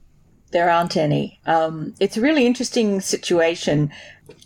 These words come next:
Indigenous Australian traditions are very scattered. Like, there were an enormous number of different peoples and different language groups, and everything is very area specific. If you're on country, if you're in your territory,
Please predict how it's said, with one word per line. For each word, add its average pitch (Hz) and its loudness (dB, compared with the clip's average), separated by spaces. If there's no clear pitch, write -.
Indigenous 320 0
Australian 233 0
traditions 190 -2
are 196 0
very 277 0
scattered. 214 -2
Like, - -2
there 180 0
were 180 2
an 170 -2
enormous 202 2
number 196 2
of 170 -4
different 202 -4
peoples 190 -2
and 175 -4
different 170 -4
language 170 -2
groups, - -4
and 196 0
everything 247 0
is 208 0
very 202 0
area 202 2
specific. - -4
If 185 -2
you're - -2
on 190 2
country, 190 -2
if - -4
you're 180 -2
in 185 -2
your 190 2
territory, 165 -2